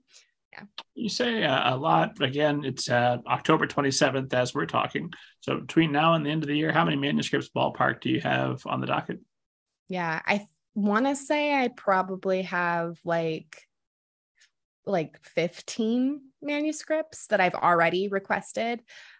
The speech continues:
Speaker 1: Um, and I'm hoping to get back to the majority of those folks by the end of the year. I will say, 'cause earlier I said I don't have a direct assistant, which is true. Um, but Gabrielle,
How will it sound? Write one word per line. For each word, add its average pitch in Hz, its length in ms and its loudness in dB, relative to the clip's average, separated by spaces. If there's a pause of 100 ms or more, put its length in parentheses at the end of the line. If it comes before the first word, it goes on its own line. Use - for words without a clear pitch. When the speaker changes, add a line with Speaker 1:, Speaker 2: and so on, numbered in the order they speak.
(140)
Speaker 1:
Um, 165 640 2 (800)
and 165 680 0 (380)
I'm 175 200 2
hoping 165 440 0
to 160 100 -6
get 156 200 -2
back 156 320 -2
to 156 180 -4
the 151 80 -6
majority 156 520 -2
of 156 100 -8
those - 260 -6
folks - 360 -6
by 73 200 0
the 156 140 -4
end 160 120 -4
of 160 100 -4
the 160 100 -4
year. 135 380 -4 (420)
I 180 100 4
will 208 200 10
say, 190 200 4
'cause 185 220 -2
earlier 180 360 6
I 165 120 6
said 160 240 -2
I 156 80 -2
don't 156 220 0
have 151 220 2
a 151 60 -2
direct 147 320 -2
assistant, 156 460 -4
which 156 160 -6
is 151 100 -8
true. 151 400 0 (400)
Um, 156 640 2 (160)
but 170 480 4 (160)
Gabrielle, 160 880 4